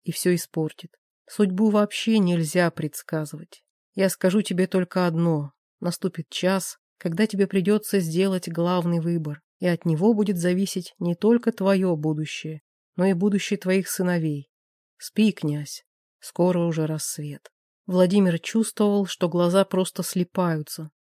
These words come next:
а в голове туман. Он погрузился в сон, а монах долго смотрел на едва видное в свете небольшого костра лицо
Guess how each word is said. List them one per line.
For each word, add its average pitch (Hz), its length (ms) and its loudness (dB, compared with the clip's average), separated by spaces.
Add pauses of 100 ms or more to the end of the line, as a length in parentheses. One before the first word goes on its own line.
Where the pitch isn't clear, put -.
а 180 100 0
в 165 60 -4
голове 175 460 2
туман. 170 540 0 (480)
Он 226 160 4
погрузился 208 720 2
в - 80 -8
сон, 165 520 0 (400)
а 180 120 2
монах 185 420 2
долго 208 320 2
смотрел 190 600 0
на 180 220 0
едва 175 280 0
видное 175 480 0
в - 60 -10
свете 175 420 -2
небольшого 160 560 -2
костра 175 540 -2 (400)
лицо 208 580 2